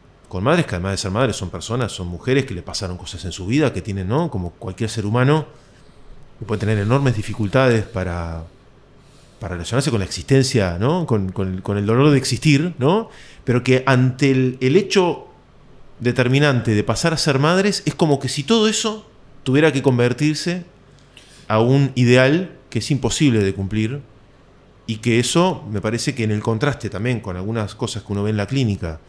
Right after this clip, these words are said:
de cómo algunas maternidades se, se terminan desarrollando por las propias dificultades que pueda tener, en ese caso, esa madre, eh, terminan después configurando, este, bueno,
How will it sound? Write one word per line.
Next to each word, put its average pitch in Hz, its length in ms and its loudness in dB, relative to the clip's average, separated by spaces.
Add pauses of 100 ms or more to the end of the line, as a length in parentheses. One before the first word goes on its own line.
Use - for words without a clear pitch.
(360)
de 95 180 -8
cómo 120 400 0
algunas 110 580 -4 (140)
maternidades 104 640 -2
se, 92 240 -10
se - 120 -12
terminan 107 280 -6
desarrollando 110 400 -4
por 98 80 -6
las - 80 -8
propias 123 260 -4
dificultades 95 340 -4
que 101 60 -2
pueda 104 160 0
tener, 101 380 -2
en 101 80 -6
ese 95 140 -8
caso, 95 240 -8
esa 101 120 -6
madre, 92 400 -4 (1040)
eh, 64 240 -8 (300)
terminan 120 320 2
después 117 200 0
configurando, 104 880 0
este, 87 360 -10
bueno, 107 320 -2